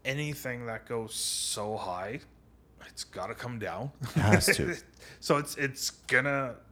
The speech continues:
Speaker 1: flatten, dip, whatever, at some point. It's just a matter of when.
Speaker 2: So
Speaker 1: Yeah, I don't
Speaker 2: don't
Speaker 1: know.
Speaker 2: overextend yourself, your business.
Speaker 1: Yes, I don't necessarily wanna.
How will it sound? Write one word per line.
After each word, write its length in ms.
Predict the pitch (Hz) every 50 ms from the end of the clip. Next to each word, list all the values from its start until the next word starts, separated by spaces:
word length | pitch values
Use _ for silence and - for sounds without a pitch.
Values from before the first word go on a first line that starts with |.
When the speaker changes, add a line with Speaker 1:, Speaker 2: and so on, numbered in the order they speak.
| - - - - - - - - - - - - -
Speaker 1:
flatten, 840 | - - - - - 117 98 98 117 - - 127 127 127 127 123 120 -
dip, 280 | - 110 110 120 113 - - -
whatever, 640 | 85 95 98 101 107 113 117 117 117 113 110 110 - - - - - - -
at 220 | 110 107 - -
some 340 | - - - 113 107 107 104
point. 300 | - - 85 87 95 107
It's 160 | 107 107 -
just 240 | - 113 113 - - - - -
a 60 | -
matter 280 | 110 113 113 107 107 104
of 100 | 101 98
when. 240 | 98 98 92 85 - - - - - - - - - - - - - - -
Speaker 2:
So 140 | - - 104
Speaker 1:
Yeah, 60 | 90
I 20 | -
don't 180 | 107 92 95
Speaker 2:
don't 20 | 95
Speaker 1:
know. 140 | 92 92
Speaker 2:
overextend 540 | 90 95 98 98 - - - 101 82 80 78
yourself, 500 | 82 87 - - 92 90 90 101 - -
your 60 | - 92
business. 460 | 92 87 82 87 87 82 82 87 101
Speaker 1:
Yes, 300 | 160 160 147 127 - -
I 40 | 147
don't 140 | 151 170 160
necessarily 380 | 160 151 - - 151 147 147
wanna. 720 | 143 135 127 127 131 131 131 131 131 127 123 123 123 120